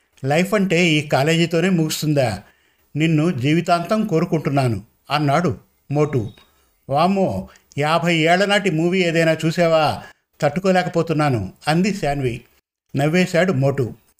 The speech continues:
హఠాత్తుగా అతని చేతిని తన చేతిలోకి తీసుకుంది శాన్వి. "నిజం చెబుతున్నాను మోటు, ప్రవర్తన సరిగ్గా లేకుంటే ఎంత వాడైనా చీప్గా కనిపిస్తాడు. చక్కటి వ్యక్తిత్వంతో నాకు ఈరోజు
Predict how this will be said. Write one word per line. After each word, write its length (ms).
హఠాత్తుగా 680
అతని 340
చేతిని 440
తన 280
చేతిలోకి 360
తీసుకుంది 580
శాన్వి. 500
"నిజం 300
చెబుతున్నాను 520
మోటు, 500
ప్రవర్తన 460
సరిగ్గా 420
లేకుంటే 760
ఎంత 320
వాడైనా 480
చీప్గా 520
కనిపిస్తాడు. 680
చక్కటి 440
వ్యక్తిత్వంతో 720
నాకు 360
ఈరోజు 640